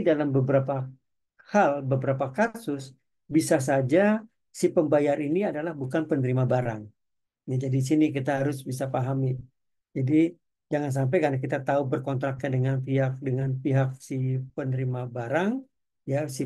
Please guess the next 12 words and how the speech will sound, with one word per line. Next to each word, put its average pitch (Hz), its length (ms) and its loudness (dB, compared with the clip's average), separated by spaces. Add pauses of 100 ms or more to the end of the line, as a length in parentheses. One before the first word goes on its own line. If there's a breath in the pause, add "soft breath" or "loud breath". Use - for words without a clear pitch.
pihak 131 280 0
buyer, 156 480 2 (400)
tapi 185 480 0
ternyata 135 420 0 (840)
dokumennya, 180 960 2
pembayarnya 151 880 0
itu 131 240 -4 (220)
bukan 160 420 -2
si 139 240 -10
pihak 143 400 -2 (400)
beneficiary, 135 800 2 (640)
bukan 131 260 -2